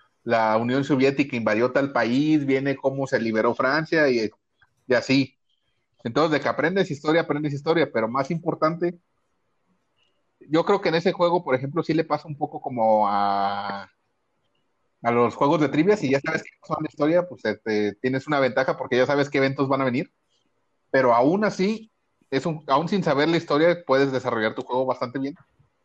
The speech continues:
pero te das cuenta de las repercusiones de esas ac-, de esas acciones, de cuando se hizo el, que era la, la, cuando suceden las Olimpiadas, ¿quién gana poder político? Cuando,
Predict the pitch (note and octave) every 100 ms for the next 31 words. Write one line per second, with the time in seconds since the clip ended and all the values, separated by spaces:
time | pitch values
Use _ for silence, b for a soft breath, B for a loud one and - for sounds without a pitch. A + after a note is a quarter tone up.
0 | _ _ _ _ C#3+ C#3+ C#3+ C3+ D3 -
1 | F#3 F#3 F3+ D#3 C3+ - - C3+ C3+ D3+
2 | E3+ D3+ D#3 E3+ D#3 C#3+ C#3 C#3 E3+ D3+
3 | C3 C#3 D3 E3 C#3 - B2+ A#2+ A#2+ A#2
4 | C3+ C#3 D#3 D3 C3 A#2+ A2+ A2 G#2+ G#2+
5 | G2+ - _ _ _ _ _ _ _ _
6 | _ _ _ B2+ D#3+ F3 C#3+ A#2+ A#2+ B2
7 | - _ C3 B2 A#2 A2+ A2 A2 A2 G#2+
8 | G#2+ G#2 G#2 G#2 - _ _ _ _ _
9 | _ _ - A2+ C#3 B2+ A#2 B2+ F3 F3+
10 | E3 C#3 A#2+ - F#3+ F#3 D#3 D3+ D3 C3+
11 | C3+ C#3 B2+ B2 A#2 G#2+ - G2+ G2 G#2
12 | G2+ G2+ G2